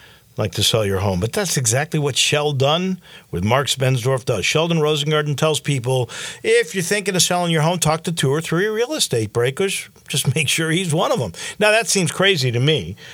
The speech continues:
but once you start talking to him, you're sold. I mean, that's just the way it works. When you want the job done, you call Shell Dunn. He's got this strategic marketing program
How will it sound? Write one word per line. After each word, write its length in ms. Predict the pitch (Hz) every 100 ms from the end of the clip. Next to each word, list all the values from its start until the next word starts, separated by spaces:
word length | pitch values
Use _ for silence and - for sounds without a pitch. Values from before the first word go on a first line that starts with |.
| -
but 400 | 147 226 175 165 _ - - _ - _ - -
once 320 | 104 196 -
you 40 |
start 300 | 147 - 135
talking 380 | - 147 143 110
to 160 | 87 85
him, 260 | 85 85 -
you're 100 | 127
sold. 380 | 175 349 101 -
I 20 |
mean, 140 | 196
that's 200 | 110 139
just 180 | - 117
the 80 | 123
way 160 | 113 117
it 100 | 104
works. 320 | 147 151 110
When 140 | 113
you 80 | 110
want 220 | 123 135
the 60 | 117
job 380 | 107 135 139 123
done, 300 | 180 226 240 - -
you 100 | 165
call 280 | 143 160 160
Shell 320 | - 165 156
Dunn. 320 | 135 156 196 196
He's 180 | 143
got 300 | 110 147 170
this 180 | - 165
strategic 880 | - - 156 - - 196 165 180 170
marketing 640 | 147 156 160 160 156 147
program 480 | 139 156 147 151 156